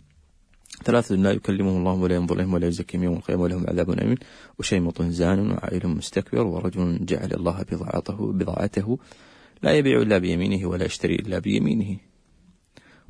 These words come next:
وأيضًا جاء في الحديث الآخر: "ثلاثة لا ينظر إلا،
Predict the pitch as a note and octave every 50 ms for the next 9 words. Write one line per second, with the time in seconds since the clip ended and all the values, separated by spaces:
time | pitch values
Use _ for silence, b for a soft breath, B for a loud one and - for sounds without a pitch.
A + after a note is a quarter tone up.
0 | B - - E3+ - A#2 G#2+ G#2 G2+ G2 G2+ F2+ E2+ F2 - F#2 F2+ F2+ - -
1 | - - G2 G2 - A#2+ C3 - - _ b b b b b b b - G#2 G#2
2 | F#2+ - - - F2+ F2+ F2 F2 F2 E2+ - F2+ F2+ F2+ F#2 F2+ - - -